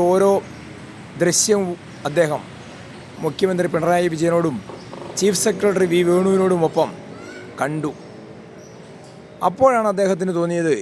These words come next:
എന്തായാലും ഇവിടെ ഇറങ്ങണമെന്ന്. അദ്ദേഹം ആകാശ നിരീക്ഷണം മാത്രമല്ല, അവിടെ ഇറങ്ങി സന്ദർശിക്കാൻ തീരുമാനിച്ചു. ഹെലികോപ്റ്റർ നേരെ തിരിച്ചു വന്നത് എസ് കെ എം ജെ സ്കൂൾ ഗ്രൗണ്ടിലേക്കാണ്.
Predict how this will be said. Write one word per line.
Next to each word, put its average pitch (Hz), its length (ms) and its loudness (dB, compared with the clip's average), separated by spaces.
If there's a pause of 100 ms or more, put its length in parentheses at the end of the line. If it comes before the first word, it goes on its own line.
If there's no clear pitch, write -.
(180)
എന്തായാലും 180 540 4 (280)
ഇവിടെ 165 240 2 (180)
ഇറങ്ങണമെന്ന്. 156 600 0 (1120)
അദ്ദേഹം 165 340 2 (500)
ആകാശ 175 260 2 (140)
നിരീക്ഷണം 175 460 -2
മാത്രമല്ല, 143 440 0 (600)
അവിടെ 160 220 2 (120)
ഇറങ്ങി 175 340 2
സന്ദർശിക്കാൻ 147 580 -2
തീരുമാനിച്ചു. 117 460 -2 (1120)
ഹെലികോപ്റ്റർ 180 560 2 (100)
നേരെ 175 320 4
തിരിച്ചു 160 300 0
വന്നത് 147 200 0 (140)
എസ് - 160 -6
കെ 185 100 4
എം 175 120 -2
ജെ 160 140 0
സ്കൂൾ 151 260 0
ഗ്രൗണ്ടിലേക്കാണ്. 139 540 0